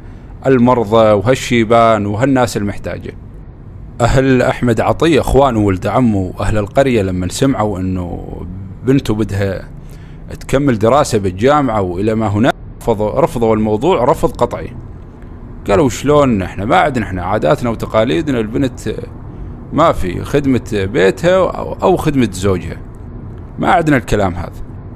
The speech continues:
إيش كان رد أحمد عطية؟ أحمد عطية رفض وجهة، آه، نظرهم بشكل قطعي. قال: "لا، أنا زلمة بدي أحقق، آه، طموح بنتي ورغبة بنتي".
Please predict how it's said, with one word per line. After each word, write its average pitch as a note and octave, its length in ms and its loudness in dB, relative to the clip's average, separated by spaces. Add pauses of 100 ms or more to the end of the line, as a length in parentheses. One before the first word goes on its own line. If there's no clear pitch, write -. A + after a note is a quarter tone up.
إيش D3+ 220 2
كان D#3+ 140 4
رد C#3+ 300 2
أحمد B2 320 0
عطية؟ A#2 600 2 (100)
أحمد A#2 400 -2
عطية A#2+ 440 2
رفض A#2+ 360 2
وجهة، A2 340 0 (200)
آه، F#2+ 920 -2
نظرهم A#2+ 580 2
بشكل A2 520 -4
قطعي. F#2 380 -6 (540)
قال: A2+ 220 2
"لا، F#2+ 160 -4 (100)
أنا B2 220 2
زلمة A#2+ 340 2
بدي G2 360 -2
أحقق، B2+ 480 0 (320)
آه، E2+ 600 -10 (380)
طموح B2 360 2
بنتي G#2+ 340 0
ورغبة B2 360 2 (100)
بنتي". F2+ 300 -6